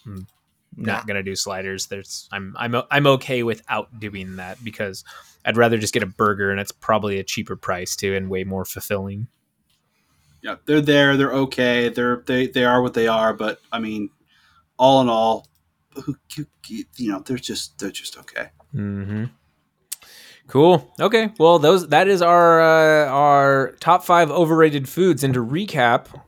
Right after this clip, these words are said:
Speaker 1: uh, we will talk about these. So Thomas has lobster, apple pie, caramel apples, tiramisu, and filet mignon. Eric has bacon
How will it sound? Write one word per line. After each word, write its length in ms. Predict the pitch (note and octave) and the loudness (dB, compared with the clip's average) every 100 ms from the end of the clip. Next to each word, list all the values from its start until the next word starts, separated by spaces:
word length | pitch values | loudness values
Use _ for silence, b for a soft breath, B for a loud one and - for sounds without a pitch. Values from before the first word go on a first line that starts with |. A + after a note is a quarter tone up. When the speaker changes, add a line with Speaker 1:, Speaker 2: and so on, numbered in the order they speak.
| _ | _
Speaker 1:
uh, 320 | - A#2 A#2 | -4 -2 -2
we 120 | A#2 C3 | 0 0
will 120 | C3 | -2
talk 280 | - C#3 C#3 | -2 -4 -2
about 280 | C#3+ C#3+ | -2 -2
these. 280 | E3 G#3+ A2+ | -2 -6 -4
So 160 | - A#2 | -2 -2
Thomas 400 | - B2 C#3 C#3 | 0 0 0 0
has 220 | B2+ A2 | -2 -2
lobster, 720 | G#2 G#2 C3 - E3+ E3+ A3 b b b _ | 0 2 2 0 -2 -2 -2 b b b _
apple 300 | A#2 B2+ F3+ | -4 -4 -6
pie, 540 | E3+ D#3 C3+ C3 C3+ - b _ - | -4 0 2 2 -2 -8 b _ -4
caramel 340 | C3 F3 F#3+ | -2 2 2
apples, 540 | C3+ B2 B2+ B2 B2 - - | 2 0 -4 -6 -6 -16 -12
tiramisu, 800 | D3 F3+ F#3+ - C#3+ C3+ C3 B2+ | -6 -2 -2 -4 -4 -2 -4 -6
and 160 | A#2+ A2+ | -10 -10
filet 260 | - A2 | -6 -4
mignon. 540 | A2+ A#2 G#2 G2 F2+ - _ b b b b b | -2 -2 -4 -6 -10 -18 _ b b b b b
Eric 280 | C3 B2+ B2+ | 4 4 4
has 220 | A2+ G2 | 0 -2
bacon 520 | F#2+ - C3+ G#3+ A3+ | -6 -4 -4 -2 -6